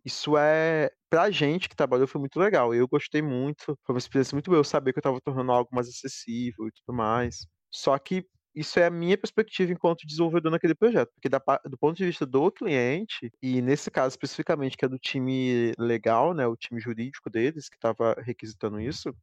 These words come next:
pra eles só importava mesmo a gente gerar relatórios provando que tava sendo feito algo a respeito da acessibilidade, pra eles não serem multados, e é isso. Eles não tavam muito aí, muito se importando com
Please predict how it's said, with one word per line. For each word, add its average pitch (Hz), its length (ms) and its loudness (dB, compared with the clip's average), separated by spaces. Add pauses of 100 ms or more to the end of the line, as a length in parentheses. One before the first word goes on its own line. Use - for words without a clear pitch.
(720)
pra 165 240 2
eles 160 300 0
só - 360 0
importava 175 580 0
mesmo 139 360 -2
a 180 60 0
gente 147 300 -10
gerar 135 360 4
relatórios 143 680 0
provando 131 600 0
que - 180 -12
tava 131 260 0
sendo 135 240 -8
feito 131 320 -6
algo 120 240 2
a - 20 -2
respeito 127 380 -6
da - 40 -10
acessibilidade, 123 840 -2 (420)
pra 165 160 6
eles 143 160 -2
não 160 60 0
serem 156 220 -4
multados, 117 640 -4
e 113 60 0
é 120 80 2
isso. 185 400 -8 (100)
Eles 107 220 -12
não 127 540 -8
tavam 135 320 0
muito 151 340 -4
aí, 165 400 0
muito 156 300 -8
se - 100 -10
importando 151 480 0
com 160 640 -10